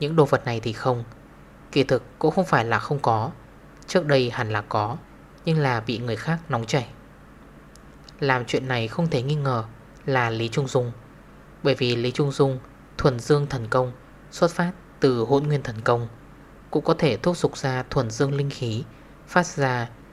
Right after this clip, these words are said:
hỏa diễm nóng bỏng. Mà Lý Trung Dung sở dĩ làm như vậy, không thể nghi ngờ là không muốn để cho người khác biết được chút ít đồ vật này là từ đâu.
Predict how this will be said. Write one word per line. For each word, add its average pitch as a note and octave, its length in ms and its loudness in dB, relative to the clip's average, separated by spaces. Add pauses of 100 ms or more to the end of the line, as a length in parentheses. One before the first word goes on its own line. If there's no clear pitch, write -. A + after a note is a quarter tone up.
(200)
hỏa B2+ 200 2
diễm B2+ 280 0 (340)
nóng B2 220 -4
bỏng. D3 160 -2 (1000)
Mà C3 240 2
Lý B2 140 -2
Trung D#3 180 -2
Dung D3 200 0
sở C#3+ 180 -2
dĩ A#2 160 -4
làm C#3+ 240 0
như B2 100 -2
vậy, A#2+ 200 -2 (500)
không F3+ 200 -4
thể C3 120 4
nghi D3 140 0
ngờ C3 280 0 (440)
là C3 120 2
không D#3+ 220 0
muốn C#3 200 2
để D#3+ 160 2
cho C#3+ 120 -2
người B2+ 140 -4
khác D#3 160 -2
biết D#3+ 140 0
được C#3+ 240 0 (520)
chút E3+ 140 0
ít F#3+ 220 2
đồ C3 140 4
vật B2 200 -2
này G#2+ 220 -4 (300)
là C3+ 100 -2
từ A#2 220 -2
đâu. A#2+ 260 2